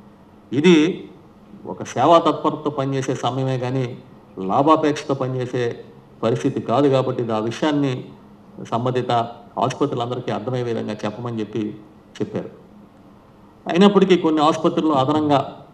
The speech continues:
ఎక్కువ ఫీజులు వసూలు చేస్తున్న విషయం దృష్టికి వచ్చినప్పుడు ఈరోజే ఇప్పుడే కలెక్టర్ గారు కూడా తెలియజేశారు. మూడు ఆసుపత్రుల మీద విశాఖపట్నంలో కేసులు నమోదు చేయడం జరిగింది. కేకేఆర్ హాస్పిటల్, ఏఎన్ బీచ్ హాస్పిటల్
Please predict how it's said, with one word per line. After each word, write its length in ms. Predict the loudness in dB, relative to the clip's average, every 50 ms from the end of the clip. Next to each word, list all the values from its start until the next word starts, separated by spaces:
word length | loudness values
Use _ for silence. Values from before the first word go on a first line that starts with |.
| -6
ఎక్కువ 240 | -6 0 2 2 2
ఫీజులు 280 | 2 0 -2 0 0 -2
వసూలు 180 | -2 -2 -4
చేస్తున్న 320 | -4 -4 -4 -4 -6 -6 -6
విషయం 340 | -6 -4 -4 -4 -4 -4
దృష్టికి 240 | -6 -8 -8 -8 -8
వచ్చినప్పుడు 540 | -8 -6 -6 -6 -4 0 0 0 0 0 -4 -10 -16 -20 -20 -20 -20 -20 -20 -20 -20 -14 -2
ఈరోజే 420 | 0 2 4 4 4 6 6 4 4
ఇప్పుడే 280 | 4 2 0 0 0
కలెక్టర్ 320 | 0 -2 -4 -4 -4 -2 -2
గారు 120 | -2 0
కూడా 220 | -2 -2 -2 -2 -2
తెలియజేశారు. 680 | -2 -4 -6 -4 -4 -4 -4 -4 -4 -4 -6 -6 -6 -8 -14 -20 -20 -20 -20 -20 -20 -20 -20 -20 -20 -20 -14 -8
మూడు 280 | -4 2 4 6 6 6
ఆసుపత్రుల 500 | 6 4 2 2 0 0 0 2 2 2
మీద 180 | 2 2 4 4 2 2 0 -4 -10 -16 -20 -20 -20 -8 -6
విశాఖపట్నంలో 580 | -4 0 2 2 2 2 2 0 2 0 -2
కేసులు 400 | -2 2 4 4 4 4 2 0
నమోదు 360 | 0 0 -2 -2 -2 -2 -4 -4
చేయడం 200 | -4 -4 -4 -4
జరిగింది. 400 | -4 -4 -2 -2 -2 -2 -4 -6 -8 -14 -20 -20 -20 -20 -20 -8 -6
కేకేఆర్ 420 | -4 -2 0 2 2 2 2 2
హాస్పిటల్, 480 | 2 0 -2 -2 -4 -4 -2 -2 -4 -4 -8 -14 -20 -20 -20 -20 -20 -20 -20 -20 -10 -6
ఏఎన్ 280 | -2 0 2 2 2 2
బీచ్ 220 | 0 -2 -2 -2
హాస్పిటల్ 480 | -2 -2 -2 -2 -4 -6 -6 -6 -8